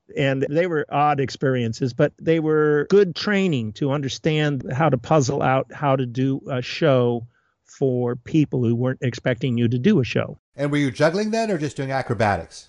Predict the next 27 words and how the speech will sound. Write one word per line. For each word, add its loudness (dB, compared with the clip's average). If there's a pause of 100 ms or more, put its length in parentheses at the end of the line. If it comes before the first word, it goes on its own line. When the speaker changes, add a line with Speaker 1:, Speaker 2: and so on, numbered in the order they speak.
(120)
Speaker 1:
I 2
did -2
acrobatics. -6
We -2
did 0
a 0
fraction -4
of -2
that 0
act -2
was -4
juggling. -4
It -6
was -6
more 0
magic -2
and -4
the, -2
the -8
wild -2
animals. -4 (180)
It -4
was, -2
um, -2 (120)
let's -4
see, -2
tightrope 0